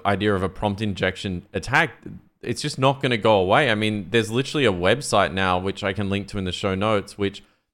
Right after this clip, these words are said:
has an up and down vote ranking mechanism for different prompt injection attacks on both Bing and Chat G P T to,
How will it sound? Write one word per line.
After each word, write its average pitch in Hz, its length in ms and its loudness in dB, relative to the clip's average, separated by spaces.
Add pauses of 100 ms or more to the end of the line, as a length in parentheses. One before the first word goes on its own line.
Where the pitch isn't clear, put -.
(200)
has 113 160 0
an 110 160 -2
up 104 380 0 (160)
and 98 400 -2
down 101 340 2
vote 95 280 2
ranking 98 380 -4
mechanism 98 600 -4
for 104 120 -6
different 95 600 -4 (180)
prompt 120 260 -4
injection 95 680 -2
attacks 101 540 -2
on 101 180 -6
both 95 300 0
Bing 98 280 -2
and 98 240 -2
Chat 92 260 -4
G 101 120 -6
P 90 120 -6
T 104 220 -6
to, 90 180 -6